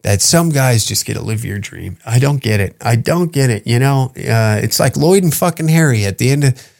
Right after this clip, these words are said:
Dumb and Dumber. You know, the bus comes rolling around. It is a funny scene, but it is like that. That's real life right there. You know, these guys, they get, they get an opportunity like this. They get the goddamn opportunity.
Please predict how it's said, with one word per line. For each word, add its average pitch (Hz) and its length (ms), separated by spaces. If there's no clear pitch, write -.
Dumb 147 180
and 131 140
Dumber. 113 360
You 101 120
know, 135 160
the 135 120
bus 151 360
comes 156 320
rolling 151 240
around. 151 240
It 185 140
is 151 220
a 117 40
funny 113 360
scene, 143 380
but 131 140
it 175 120
is 202 240
like 165 220
that. 202 220
That's 160 300
real 196 200
life 208 300
right 131 180
there. 104 240
You 113 160
know, 165 240
these 185 240
guys, 180 480
they 135 140
get, 165 320
they 135 140
get 180 220
an 175 100
opportunity 143 720
like 98 240
this. - 400
They 120 140
get 175 340
the 156 100
goddamn 139 720
opportunity. 120 920